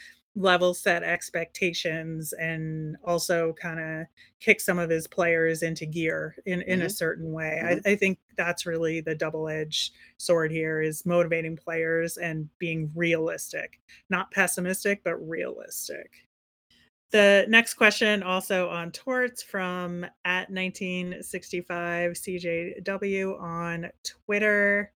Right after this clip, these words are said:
Speaker 1: Uh, Torts was quoted as saying that he's going to play the kids. Do you believe him? Uh, he had a, a history, um, of playing guys on merit, but plays the vets, w-,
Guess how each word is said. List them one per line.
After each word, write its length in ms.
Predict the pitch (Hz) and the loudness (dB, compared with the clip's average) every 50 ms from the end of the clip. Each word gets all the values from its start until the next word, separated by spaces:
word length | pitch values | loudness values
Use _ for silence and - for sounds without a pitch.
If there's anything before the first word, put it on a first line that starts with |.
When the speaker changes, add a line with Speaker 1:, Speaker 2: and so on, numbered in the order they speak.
| _ - - _ _ _ - | _ -20 -20 _ _ _ -4
Speaker 1:
Uh, 120 | 185 180 175 | -2 -2 -2
Torts 320 | - - 247 247 240 - - | 0 0 0 0 0 0 -2
was 140 | 247 233 | -4 -4
quoted 500 | - _ - 226 220 208 208 208 208 202 | -4 _ 0 0 0 0 0 0 0 -2
as 220 | 202 190 190 196 - | -2 -4 -4 -6 -4
saying 460 | - - 180 185 185 185 185 185 185 | -2 -2 0 0 0 0 0 0 0
that 160 | 175 175 170 - | 0 0 0 0
he's 200 | 190 180 165 165 | -2 -4 -4 -2
going 380 | - 180 175 175 180 180 185 | 0 0 2 2 0 -2 -2
to 100 | - 190 | -4 -6
play 340 | - - - 190 175 165 170 | -8 -4 0 0 2 2 2
the 120 | 170 165 | 0 -4
kids. 640 | 160 - - - 214 208 208 202 185 180 - - - - - _ _ _ - | -6 -4 0 2 2 2 2 0 -2 -6 -10 -14 -16 -18 -20 _ _ _ -6
Do 80 | 190 | -4
you 160 | 180 175 170 160 | -2 -2 -2 -4
believe 520 | 160 160 156 156 165 190 220 240 240 233 | -4 -4 -4 -4 -2 -2 -2 -2 -2 -2
him? 500 | - 240 233 233 233 233 233 233 233 233 _ _ _ _ _ _ _ _ _ _ | 0 2 2 4 4 4 2 2 0 -2 _ _ _ _ _ _ _ _ _ _
Uh, 480 | - 175 175 170 170 165 165 165 165 190 180 - | -4 -4 -2 -2 -2 -2 -2 -2 -2 -4 -4 -6
he 180 | - - 220 208 | -4 0 4 4
had 260 | 202 196 190 180 185 | 6 6 4 4 4
a, 460 | 185 180 180 175 175 170 170 - - - - | 4 4 4 2 2 2 0 -2 -4 -4 -4
a 100 | 190 175 | -4 -2
history, 580 | 156 180 233 226 - - 240 214 208 202 196 185 | 2 2 2 2 2 0 0 0 2 2 2 2
um, 180 | 175 180 - - | 0 -2 -6 -6
of 180 | - 180 170 - | -6 -6 -6 -6
playing 300 | - - 208 196 196 185 | -6 -2 0 0 2 2
guys 360 | 185 180 180 180 180 175 175 170 | 2 0 2 2 0 0 -2 -4
on 300 | 170 165 165 160 165 180 | -8 -8 -8 -8 -8 -8
merit, 680 | 180 170 180 185 190 190 190 190 190 - - - - - _ _ _ _ _ | -6 -4 -2 -2 0 0 0 -2 -2 -4 -8 -14 -14 -14 _ _ _ _ _
but 300 | - 175 165 165 170 - _ _ _ _ _ - | -2 0 0 -2 -4 -8 _ _ _ _ _ -2
plays 300 | - 190 180 175 170 - | 2 2 2 2 2 0
the 120 | - 170 | -2 -2
vets, 360 | 160 175 165 165 160 - - - | -2 -2 -2 -4 -4 -8 -12 -14
w-, 180 | - - 185 | -14 -16 -18